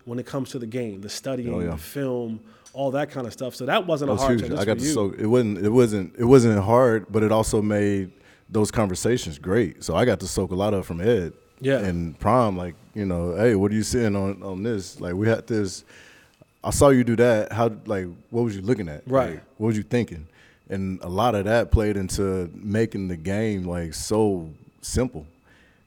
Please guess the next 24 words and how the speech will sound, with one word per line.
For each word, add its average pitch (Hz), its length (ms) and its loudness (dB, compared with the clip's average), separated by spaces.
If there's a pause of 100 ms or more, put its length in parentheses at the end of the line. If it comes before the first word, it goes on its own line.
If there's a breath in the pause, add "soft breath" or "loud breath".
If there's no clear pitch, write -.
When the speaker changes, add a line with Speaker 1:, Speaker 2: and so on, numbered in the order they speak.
(100)
Speaker 2:
Um, 90 500 -2
I 92 80 -6
mean, 113 160 2
I, 127 200 6
one 127 300 2
time, 117 440 2 (140)
like, 95 200 -2 (200)
sh-, - 260 -12
training 110 260 -2
camp, 92 320 -2 (120)
Chris 120 260 2
McAllister, 90 640 -4 (160)
uh, 95 120 -6 (120)
there's 92 160 -6
a 80 60 -6
name, 80 180 -8 (400 loud breath)
um, 92 640 2 (380)
he 120 120 2
covers 117 320 2
me 110 120 -2
on 101 80 -2
the 87 60 -6
post 107 260 -2
corner, 95 340 -4